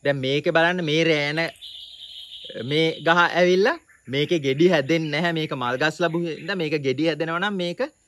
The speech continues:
වරක විදිහට හැදෙන්නේ. මේකේ නැට්ට දම් පාට. දැන් මේ, මේ රෑන පැපොල් එකේ මල සුදු පාටයි. ඉතින් මේකේ ගෙඩි හැදෙන්නේ නැති එක වෙනම දෙයක්. හැදුනා නම් මේක වැල. ඉතින් අන්න ඒ විදිහට ඔබට ගස් ලැබු වර්ග අඳුරන්න පුළුවන්. ඉතින් ගස් ලැබු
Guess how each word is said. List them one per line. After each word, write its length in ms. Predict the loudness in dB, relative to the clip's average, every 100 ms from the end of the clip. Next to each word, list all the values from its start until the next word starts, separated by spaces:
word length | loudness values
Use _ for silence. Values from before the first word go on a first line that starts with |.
| _
වරක 300 | 2 2 4 2
විදිහට 300 | 4 2 2
හැදෙන්නේ. 300 | 0 -2 -4
මේකේ 220 | -2 -2 -4 -6
නැට්ට 340 | -4 -4 -4 -8 -8 _ _
දම් 220 | 0 0 2
පාට. 220 | 0 2 0
දැන් 160 | 0
මේ, 200 | 0 -2 -2
මේ 220 | -4 0 2
රෑන 300 | 4 2 2
පැපොල් 340 | 0 0 0 -2 -6 _ -8
එකේ 260 | -2 0 2
මල 280 | 4 4 4 0 _ _
සුදු 220 | 0 4
පාටයි. 380 | 4 2 0 -8 -10
ඉතින් 180 | -8 -6
මේකේ 320 | -4 -4 -4
ගෙඩි 220 | -4 -2 0
හැදෙන්නේ 280 | 0 -2
නැති 200 | -4 -4
එක 100 | -4 -4
වෙනම 220 | -2 0
දෙයක්. 200 | 0 0
හැදුනා 360 | -4 -2 -2 -2
නම් 120 | -4 -10 _ _ -4
මේක 180 | 0 2
වැල. 220 | 4 4 2 -2
ඉතින් 160 | -6 -2
අන්න 220 | -2 -2
ඒ 100 | -2
විදිහට 280 | 0 0 0
ඔබට 180 | -2 0
ගස් 240 | -2 -2
ලැබු 240 | -4 -2 -2
වර්ග 200 | -2 -4 -10 _
අඳුරන්න 440 | -8 -4 -2 -2 -4
පුළුවන්. 220 | -4 -4
ඉතින් 160 | -2
ගස් 200 | -2 -2 -2
ලැබු 200 | -2